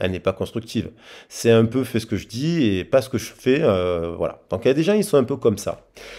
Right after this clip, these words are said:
Donc vous avez peut-être, euh, peut-être, euh, eu le sentiment d'avoir été exclu de certaines personnes, mais c'est peut-être pas plus mal, parce que du coup, euh, où, euh, vous vous êtes retiré aussi de certaines situations, tout simplement,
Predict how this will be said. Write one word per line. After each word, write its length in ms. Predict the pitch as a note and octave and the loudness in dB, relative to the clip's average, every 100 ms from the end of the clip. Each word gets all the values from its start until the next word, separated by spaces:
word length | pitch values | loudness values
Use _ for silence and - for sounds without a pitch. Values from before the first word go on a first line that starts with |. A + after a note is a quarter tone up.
| - | -2
Donc 140 | B2+ B2+ | 2 8
vous 60 | E3+ | 10
avez 120 | F#3 | 10
peut-être, 300 | G3+ G3+ D#3 | 6 6 8
euh, 280 | C#3 C3 A#2 - - - - | 10 10 8 0 -20 -20 2
peut-être, 260 | - A3+ F3 | 6 8 8
euh, 320 | C#3 C3+ C3 - | 8 6 2 -2
eu 260 | G3+ F#3+ | 0 2
le 140 | D#3 C#3+ | 2 2
sentiment 500 | D#3 E3 D#3+ E3 D#3+ | 2 2 4 6 8
d'avoir 260 | A#2+ A2+ | 8 8
été 300 | A2+ A#2 D3 - | 6 4 0 2
exclu 340 | F3+ F3+ F#3+ | 2 0 -4
de 100 | C#3+ | -2
certaines 380 | A#2+ C3+ B2+ A#2 | -2 0 0 2
personnes, 480 | A#2 - C3 A2 E2 | 0 2 2 2 0
mais 80 | F2 | -10
c'est 200 | - - | -10 -4
peut-être 180 | E3+ E3+ | 0 2
pas 100 | G#3+ | 0
plus 180 | - | 0
mal, 280 | G#2+ B2+ - - _ - - - - - | 0 2 -2 -12 _ -20 -20 -20 -2 4
parce 200 | A#2+ - | 4 4
que 220 | D3+ D3 | 2 2
du 240 | A2 C#3 | 0 -6
coup, 320 | - F#3 E3+ - _ _ _ _ _ - - | -2 -2 -2 -8 _ _ _ _ _ -10 2
euh, 180 | C3 C3+ - | 4 4 2
où, 260 | F3+ D#3+ - - - - | -2 -2 -6 -18 -8 2
euh, 920 | G#2+ A2+ A2+ A2+ A2 G#2+ G#2+ G#2 G2+ | 4 6 8 8 8 6 4 2 0
vous 200 | G#2 A3+ | 0 2
vous 200 | A3+ E3+ | 4 6
êtes 260 | E3 - - _ _ | 6 2 -12 _ _
retiré 680 | C3 E3+ A3+ - D#3 A3 A3 | 4 6 6 4 0 4 4
aussi 420 | B2 A2+ - C#3+ - | 2 -2 -6 -6 -4
de 180 | G#2+ A#2+ | -2 0
certaines 500 | A#2+ C#3 C#3+ C3+ A#2+ | 0 2 2 2 0
situations, 640 | - A2 G#2 - D3 - - _ | -4 -2 -2 0 0 -2 -14 _
tout 100 | C#3 | -8
simplement, 600 | - C#3 A#2 F#2+ G#2+ | -4 -4 -2 0 -2